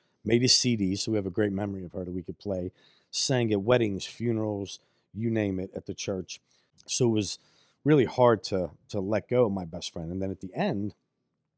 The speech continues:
in eighty-six, you know, we were just supposed to take her on a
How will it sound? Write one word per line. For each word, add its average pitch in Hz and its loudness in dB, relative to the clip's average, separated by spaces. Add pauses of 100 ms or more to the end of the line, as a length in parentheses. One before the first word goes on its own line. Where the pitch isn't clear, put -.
(360)
in 147 6
eighty-six, 104 0 (520)
you 110 -2
know, 101 2
we 110 4
were 107 4
just 95 0
supposed 104 2
to 95 -2 (140)
take 107 -2
her 101 0
on 92 -2
a 82 -6